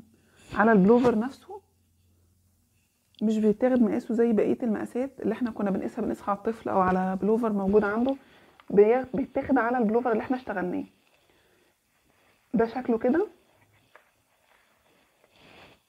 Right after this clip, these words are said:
بناخد المسطرة بالشكل دوت ونحط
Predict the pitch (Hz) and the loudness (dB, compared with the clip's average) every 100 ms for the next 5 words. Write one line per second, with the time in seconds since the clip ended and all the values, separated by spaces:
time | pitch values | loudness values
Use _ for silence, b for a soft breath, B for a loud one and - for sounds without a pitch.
0 | _ _ _ _ _ _ _ _ _ _ | _ _ _ _ _ _ _ _ _ _
1 | _ _ _ _ _ _ _ _ _ _ | _ _ _ _ _ _ _ _ _ _
2 | 233 202 240 294 269 208 214 247 269 262 | 4 4 6 0 0 0 -2 -4 -4 -6
3 | 262 254 240 262 330 349 - 220 - 262 | -10 -4 -2 -2 -4 -8 -8 -8 -6 -8